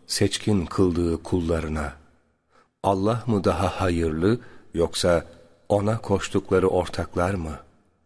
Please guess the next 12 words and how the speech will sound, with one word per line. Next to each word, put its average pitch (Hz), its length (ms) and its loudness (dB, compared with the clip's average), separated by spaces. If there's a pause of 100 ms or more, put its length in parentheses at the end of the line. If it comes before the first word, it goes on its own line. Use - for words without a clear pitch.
(520)
Yoksa 87 560 2 (300)
gökleri 95 680 2
ve 104 80 2
yeri 90 420 2
yaratan, 85 680 -2 (420)
gökten 104 600 2 (140)
size 90 380 2
su 117 240 0
indiren 80 480 -2
mi? 71 280 -10 (1200)
O 113 160 4
suyla 82 540 0